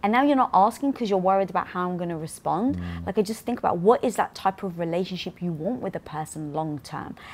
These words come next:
Speaker 1: And that's why it's like, if you were to either dismiss me or be rude or make me feel bad about even asking, that really would be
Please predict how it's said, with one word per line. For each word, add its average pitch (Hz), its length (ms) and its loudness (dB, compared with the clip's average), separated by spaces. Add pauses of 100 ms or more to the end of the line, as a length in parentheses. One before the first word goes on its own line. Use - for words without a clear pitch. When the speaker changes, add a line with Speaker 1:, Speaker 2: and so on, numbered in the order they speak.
(180)
Speaker 1:
And 190 160 4
that's 226 340 6
why 202 160 2
it's 175 140 -2
like, 180 200 -2
if 240 220 0
you 233 140 2
were 214 120 6
to 202 320 4
either 180 200 -2
dismiss 226 560 -4
me 214 400 0
or 165 220 4 (500)
be 202 180 2
rude 220 800 4
or 196 60 4
make 208 360 2
me 254 120 2
feel 214 220 -2
bad 175 420 -4
about 190 280 0
even 165 320 -2 (200)
asking, 247 640 -2 (340)
that 220 320 6
really 240 240 4
would 202 300 4
be 190 140 0